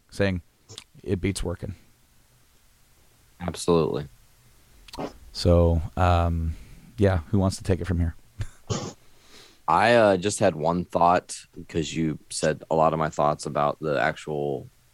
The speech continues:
Speaker 2: pieces of the song. I thought this was a really solid ending to a very surprisingly solid album. Like, my expectations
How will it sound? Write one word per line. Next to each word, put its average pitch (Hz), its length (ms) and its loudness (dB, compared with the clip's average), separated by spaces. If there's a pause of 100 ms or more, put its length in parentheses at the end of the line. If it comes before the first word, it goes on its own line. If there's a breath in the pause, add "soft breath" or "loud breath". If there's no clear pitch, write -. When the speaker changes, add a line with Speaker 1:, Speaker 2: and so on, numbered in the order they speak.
(380)
Speaker 2:
pieces 78 400 -6
of 78 100 -4
the 69 80 -8
song. 78 400 -4 (680 soft breath)
I 104 140 4
thought 180 300 2
this 143 160 -4
was 107 160 -12
a 90 60 -2
really 90 440 -2
solid 80 600 -2
ending 76 800 -10
to 85 200 -6
a 80 60 -4
very 82 400 -4
surprisingly 104 1000 0
solid 60 420 -4
album. - 360 -10 (880 soft breath)
Like, 80 420 -2
my 120 220 2
expectations 123 840 -2